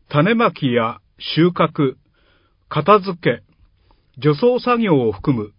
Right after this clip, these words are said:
を行います。農作業が初めての方でも、楽しく健康的、本格的に野菜作りに挑戦できます。この機会に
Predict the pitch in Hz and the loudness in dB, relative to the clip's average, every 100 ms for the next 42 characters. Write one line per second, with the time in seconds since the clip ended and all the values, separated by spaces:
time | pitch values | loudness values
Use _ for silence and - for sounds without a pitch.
0 | _ - 214 233 160 147 139 127 117 120 | _ 0 0 2 -2 0 0 0 -2 -4
1 | 101 - _ _ _ _ _ _ _ _ | -8 -20 _ _ _ _ _ _ _ _
2 | _ _ _ - 147 220 240 240 190 175 | _ _ _ -2 4 4 4 0 2 0
3 | 147 127 151 233 240 214 160 165 175 175 | 0 2 0 0 0 2 0 0 -2 0
4 | 151 131 123 _ _ _ _ - 147 233 | 2 0 -2 _ _ _ _ -2 0 0
5 | - - 170 127 - _ - 180 226 - | -4 -2 0 0 -4 _ -2 -2 -2 0
6 | 196 180 185 175 170 156 - _ _ _ | 0 0 -4 -2 -2 -2 -6 _ _ _
7 | 175 226 240 233 - 226 208 190 185 - | -4 -2 0 0 -2 -4 -2 -2 -2 0
8 | 165 165 220 208 196 202 151 127 117 156 | 0 4 2 2 -2 -2 0 0 -2 0
9 | 165 165 180 151 139 147 127 127 - - | 0 0 -2 0 0 0 -2 -4 -12 -20
10 | _ _ _ _ _ _ _ _ _ _ | _ _ _ _ _ _ _ _ _ _
11 | _ _ - 151 160 - 247 185 151 131 | _ _ -4 0 0 0 -2 0 0 -2
12 | 131 | -4